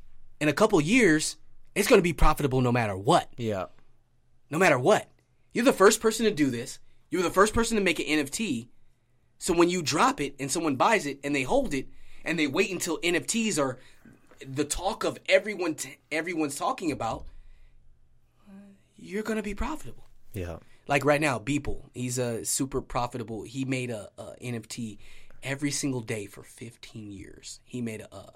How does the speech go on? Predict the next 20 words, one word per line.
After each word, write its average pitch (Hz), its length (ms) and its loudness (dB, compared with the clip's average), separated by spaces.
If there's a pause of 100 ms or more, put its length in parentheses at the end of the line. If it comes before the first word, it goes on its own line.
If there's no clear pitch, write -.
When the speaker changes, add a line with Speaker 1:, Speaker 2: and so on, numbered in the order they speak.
Speaker 1:
a, - 280 -20
a - 80 -20 (300)
digital, 120 500 -8 (560)
uh, - 120 -16
photo, - 560 -2 (140)
a - 80 -16
digital 107 640 -8
piece - 280 -10
of - 100 -20 (100)
art. - 180 -14 (540)
Speaker 2:
Of 107 120 -4
fifteen - 380 -8
years 95 200 -10
of 85 100 -16
time. - 200 -4
Speaker 1:
Yeah, - 80 -6 (120)
fifteen - 360 -16
years - 300 -16
of 107 60 -20 (100)
working, 104 420 -14